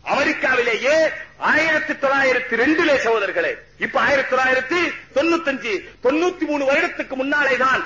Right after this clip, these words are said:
அமெரிக்கா, முன்னேறிய நாடு, விஞ்ஞானத்திலே, இன்னும் பல துறைகளிலே ஆக முன்னேறிய நாட்டிலே ஆயிரத்தி தொள்ளாயிரத்தி, ஆயிரத்தி தொள்ளாயிரத்தி ரெண்டிலே தான் பெண்களுக்கு சொத்திலே பங்கு இருக்கிறது என்ற சட்டம் நிறைவேற்றப்பட்டது.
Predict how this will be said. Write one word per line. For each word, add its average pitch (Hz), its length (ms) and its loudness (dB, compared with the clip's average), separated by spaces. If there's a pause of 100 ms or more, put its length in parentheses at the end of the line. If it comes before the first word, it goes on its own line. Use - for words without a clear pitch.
(160)
அமெரிக்கா, 254 760 0 (120)
முன்னேறிய 311 480 2
நாடு, 214 400 2 (140)
விஞ்ஞானத்திலே, 254 840 0 (160)
இன்னும் 294 360 0
பல 254 180 0
துறைகளிலே 285 760 2 (180)
ஆக 330 500 4
முன்னேறிய 311 500 0
நாட்டிலே 254 560 0 (140)
ஆயிரத்தி 254 460 0
தொள்ளாயிரத்தி, 220 680 -2
ஆயிரத்தி 240 600 0
தொள்ளாயிரத்தி 233 540 0
ரெண்டிலே 311 460 2
தான் - 460 -2
பெண்களுக்கு 247 500 0
சொத்திலே 220 400 -2
பங்கு 226 260 -4
இருக்கிறது 220 360 0
என்ற 190 140 -4
சட்டம் 254 380 -2
நிறைவேற்றப்பட்டது. 214 920 -2